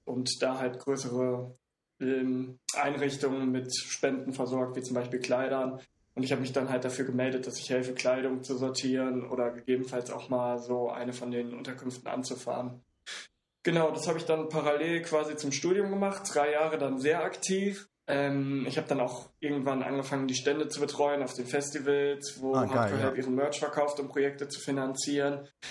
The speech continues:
Speaker 1: Ich hab immer mal wieder ein bisschen P R und Marketing-Sachen in die Hand genommen. Ich hab bei dem, äh, jährlich stattfindenden Sommerfest, wo auch immer rund zweitausend Leute über den Tag verteilt kommen,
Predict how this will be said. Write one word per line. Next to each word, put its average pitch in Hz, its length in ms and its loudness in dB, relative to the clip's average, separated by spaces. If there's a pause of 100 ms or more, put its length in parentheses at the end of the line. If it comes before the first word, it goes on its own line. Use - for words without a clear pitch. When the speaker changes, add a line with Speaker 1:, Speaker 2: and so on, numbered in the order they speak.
(160)
Speaker 1:
Ich - 60 -4
hab 139 100 0
immer 143 240 2
mal 135 160 0
wieder 143 160 2
ein 131 80 0
bisschen 139 400 -2
P 131 180 -2
R 139 160 2
und 139 140 -4
Marketing-Sachen 143 840 -2
in 139 120 2
die 139 100 0
Hand 139 220 -2
genommen. 139 400 0
Ich 127 120 -6
hab 131 220 -8
bei 127 400 2
dem, 123 540 0
äh, 127 300 -2
jährlich 139 360 2
stattfindenden 131 480 -2
Sommerfest, 143 880 0
wo 120 100 0
auch 127 320 -2
immer 131 220 -4
rund 135 560 -4 (220)
zweitausend 139 460 0
Leute 139 220 2
über 135 100 0
den 131 140 -2
Tag 139 180 0
verteilt 139 440 -2
kommen, 139 340 -2